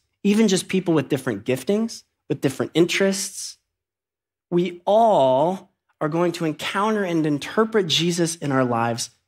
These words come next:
uniquely, as individuals, as a community, right? And at a level, there's beauty in this.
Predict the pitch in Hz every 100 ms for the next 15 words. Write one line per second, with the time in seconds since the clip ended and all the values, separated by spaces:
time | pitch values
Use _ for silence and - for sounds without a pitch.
0 | _ - 156 214 - 92 98 _ _ _
1 | _ _ _ _ _ _ - 131 123 107
2 | 160 196 214 202 196 - - _ _ _
3 | _ - 139 135 - 139 156 117 - _
4 | _ _ _ _ - 147 214 - _ _
5 | _ _ _ _ _ _ _ _ _ _
6 | - 170 175 180 269 233 202 180 160 190
7 | 240 165 104 92 87 - - -